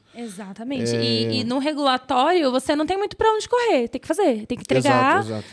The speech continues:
Speaker 1: Tem data, o regulador, né, dentro, dentre os mercados que a gente tem, o mercado financeiro, o regulador, ele é bem presente.
Speaker 2: Sim.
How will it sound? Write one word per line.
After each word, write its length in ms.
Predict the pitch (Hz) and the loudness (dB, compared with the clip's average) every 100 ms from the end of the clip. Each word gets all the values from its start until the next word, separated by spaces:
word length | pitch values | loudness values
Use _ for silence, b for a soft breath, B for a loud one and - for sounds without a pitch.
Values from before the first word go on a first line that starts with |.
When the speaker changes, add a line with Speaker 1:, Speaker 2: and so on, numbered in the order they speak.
| B - | B -2
Speaker 1:
Tem 200 | 269 269 | 0 2
data, 580 | 233 240 269 330 381 359 | 4 4 2 2 4 4
o 60 | |
regulador, 760 | 262 226 240 233 220 233 233 226 | 4 4 4 4 6 6 6 4
né, 260 | 226 220 233 | 4 2 2
dentro, 320 | 214 226 233 | 0 0 -2
dentre 340 | 208 220 233 240 | -2 -2 -2 -4
os 140 | 214 | -4
mercados 640 | 240 233 220 247 226 233 | -2 0 0 0 0 -2
que 80 | - | -4
a 40 | |
gente 240 | 233 240 220 | -2 -2 -2
tem, 200 | 233 214 | -2 -2
o 40 | 214 | -2
mercado 320 | 220 226 214 | -2 -4 -2
financeiro, 420 | 226 226 - 220 | -4 -4 0 0
o 40 | 214 | 0
regulador, 420 | 214 226 214 226 | 0 -2 0 0
ele 260 | 220 226 220 _ _ _ _ - | 2 0 -4 _ _ _ _ -10
é 120 | 208 | -8
bem 320 | 185 240 339 - _ _ | -4 -4 -4 -8 _ _
presente. 760 | - 233 220 220 220 359 - - | 0 2 2 0 0 -2 -4 -4
Speaker 2:
Sim. 200 | 135 | -4